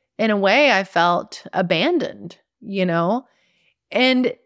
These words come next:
the thing that is so interesting about this part of my life is that I really had everything I needed. I didn't need anything. I had more than most people. But isn't that what we tell ourselves about our stories? "Oh, you shouldn't feel that way.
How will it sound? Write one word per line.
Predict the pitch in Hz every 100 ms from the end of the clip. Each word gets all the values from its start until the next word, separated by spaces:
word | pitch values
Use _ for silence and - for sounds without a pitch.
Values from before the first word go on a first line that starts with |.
| _ _ _ _
the | 254
thing | 254 311 403
that | 392
is | 277
so | - -
interesting | 196 220 220 - 196 175 170 -
about | 165 156 175 180 156 - - - _ _ _
this | 180 196 185 -
part | - 185 180
of | 170
my | 156
life | 170 185 185
is | 170 -
that | 156 151 - _ _ _
I | 180
really | 185 233 330
had | 226
everything | 156 208 175
I | 151
needed. | 151 185 - - _ _ _ _
I | 196
didn't | 277 202
need | 220
anything. | 180 185 180 - 147 - _ -
I | 208
had | 254
more | 247 196 254 320
than | 254 196 180 -
most | - 226 392 -
people. | 151 - - - _ _ _ _ _ -
But | 240 _ _
isn't | 226 277 269
that | 247
what | 220 202
we |
tell | 220 196 180
ourselves | 190 - 196 208
about | 202 180
our | 165
stories? | 180 175 175 220 226 _ _ _ _ _
"Oh, | 247 254
you | 269 254
shouldn't | 240 254 226 190
feel | 180 165
that | 160
way. | 160 151 151